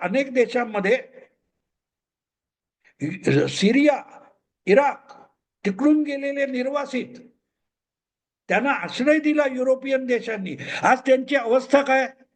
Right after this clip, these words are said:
त्या मर्केलबाई गेल्या निघून, रिटायर होऊन, पण आज जर्मनीची अवस्था काय आहे? फ्रान्सची अवस्था काय आहे?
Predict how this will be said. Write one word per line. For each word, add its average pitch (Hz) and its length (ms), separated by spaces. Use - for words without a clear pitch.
त्या 220 100
मर्केलबाई 277 720
गेल्या 269 360
निघून, 247 480
रिटायर 220 400
होऊन, 220 340
पण 226 120
आज 254 100
जर्मनीची 285 600
अवस्था 277 420
काय 240 220
आहे? - 240
फ्रान्सची 254 520
अवस्था 277 460
काय 269 260
आहे? 135 440